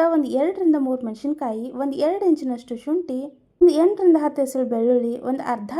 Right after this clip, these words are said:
ಟೀ ಸ್ಪೂನ್ ಅಷ್ಟು ಜೀರಿಗೆ ಹಾಕೊಂಡು ಮಿಕ್ಸಿ ಮಾಡ್ಕೊಂಡಿವ್ ನೋಡ್ರಿ. ಇದಾದ ನಂತರ ನಾವು ಒಂದ್ ಕಪ್ನಷ್ಟು ಮೆಂತೆ ಪಲ್ಯನ ಹಿಂಗ ಕಟ್ ಮಾಡಿ ತಗೊಂಡಿವ್ ನೋಡ್ರಿ. ಈ ಒಂದ್ ಮೆಂತೆ ಪಲ್ಯಕ್ಕ ಸಣ್ಣ ಕಪ್ನಿಂದ ಒಂದ್ ಕಪ್ನಷ್ಟು ಕೊತ್ತಂಬರಿ ಹಾಕೊಂಡಿವ್ ನೋಡ್ರಿ. ಈಗ ನಾವಿಲ್ಲಿ ಈ ಮೆಂತೆ ಪಲ್ಯಕ್ಕ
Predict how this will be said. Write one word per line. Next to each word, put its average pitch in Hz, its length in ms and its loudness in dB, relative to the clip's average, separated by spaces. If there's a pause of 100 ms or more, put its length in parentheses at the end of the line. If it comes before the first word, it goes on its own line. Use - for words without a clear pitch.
ಟೀ 370 120 0
ಸ್ಪೂನ್ 285 220 -4
ಅಷ್ಟು 247 240 -6
ಜೀರಿಗೆ 240 360 -4
ಹಾಕೊಂಡು 262 420 -6
ಮಿಕ್ಸಿ 349 340 2
ಮಾಡ್ಕೊಂಡಿವ್ 247 500 -2
ನೋಡ್ರಿ. 226 640 -8
ಇದಾದ 254 360 2
ನಂತರ 359 360 4
ನಾವು 294 320 4
ಒಂದ್ 277 280 0
ಕಪ್ನಷ್ಟು 269 540 -2
ಮೆಂತೆ 262 320 -2
ಪಲ್ಯನ 254 380 -2
ಹಿಂಗ 233 200 -4
ಕಟ್ 302 260 -6
ಮಾಡಿ 240 220 -2
ತಗೊಂಡಿವ್ 247 440 -2
ನೋಡ್ರಿ. 233 720 -6
ಈ 311 100 8
ಒಂದ್ 427 260 2
ಮೆಂತೆ 320 220 6
ಪಲ್ಯಕ್ಕ 262 500 -2
ಸಣ್ಣ 330 280 0
ಕಪ್ನಿಂದ 254 580 -2
ಒಂದ್ 294 340 0
ಕಪ್ನಷ್ಟು 277 580 -4
ಕೊತ್ತಂಬರಿ 294 420 -2
ಹಾಕೊಂಡಿವ್ 240 440 -4
ನೋಡ್ರಿ. 226 540 -6 (360)
ಈಗ 403 260 6
ನಾವಿಲ್ಲಿ 302 440 4
ಈ 311 220 -4
ಮೆಂತೆ 254 340 0
ಪಲ್ಯಕ್ಕ 269 420 -4